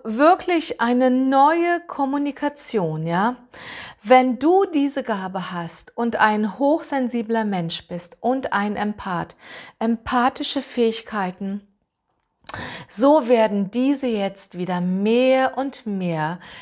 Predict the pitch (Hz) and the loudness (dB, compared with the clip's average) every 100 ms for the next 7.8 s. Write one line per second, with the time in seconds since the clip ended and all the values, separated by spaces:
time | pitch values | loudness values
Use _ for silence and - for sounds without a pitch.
0 | - _ 220 247 330 330 - 294 - - | -20 _ 2 2 2 -4 -4 -4 -4 -6
1 | 196 - 277 262 262 - - _ - 208 | -4 -2 2 2 0 -10 -12 _ -6 -2
2 | 214 - - 165 151 175 202 202 170 151 | -4 -6 -10 -8 -4 -4 -4 -4 -6 -8
3 | - - - - _ _ _ _ _ _ | -12 -20 -18 -20 _ _ _ _ _ _
4 | _ _ _ _ _ _ _ - - - | _ _ _ _ _ _ _ -16 -14 -12
5 | - - - 233 226 233 262 359 381 370 | -12 -2 4 4 6 6 6 4 0 -4
6 | - 247 262 - 294 - 247 247 311 302 | -4 -4 -4 -4 0 4 4 2 -4 0
7 | 302 233 320 403 349 226 180 175 | 0 0 -2 -2 -2 -2 -2 -6